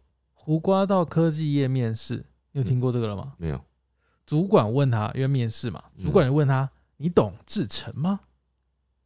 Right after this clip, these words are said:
Speaker 2: <laughs> 我听过。
Speaker 1: 胡瓜说：
Speaker 2: “我说我是胡瓜。” <laughs> 我听过这个啊，我觉得这蛮好笑的。
Speaker 1: 有了，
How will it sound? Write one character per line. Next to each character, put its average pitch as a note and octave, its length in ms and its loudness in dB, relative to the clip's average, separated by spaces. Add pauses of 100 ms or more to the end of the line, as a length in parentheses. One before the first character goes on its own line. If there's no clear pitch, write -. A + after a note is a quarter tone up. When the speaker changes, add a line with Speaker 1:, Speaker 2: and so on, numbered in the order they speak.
(220)
Speaker 2:
<laughs> - 400 -20
我 A#2 220 -4
听 - 260 -6
过。 - 160 -6
Speaker 1:
胡 A#2 200 4
瓜 D#3+ 240 8
说： D3+ 260 8
Speaker 2:
“我 A#2 80 6
说 C3 240 6
我 A2+ 160 8
是 B2+ 100 6
胡 G2+ 280 6
瓜。” G#2+ 280 6 (1300)
<laughs> - 1080 -10
我 A2+ 120 4
听 D3 240 2
过 D#3+ 160 6
这 C#3 100 4
个 B2+ 220 4
啊， A2+ 140 2 (420)
我 - 140 -14
觉 C#3+ 80 2
得 E3+ 40 2
这 F#3+ 140 4
蛮 C3+ 140 8
好 A2+ 260 4
笑 - 200 -2
的。 B2+ 60 0
Speaker 1:
有 C#3 140 6
了， C#3+ 240 4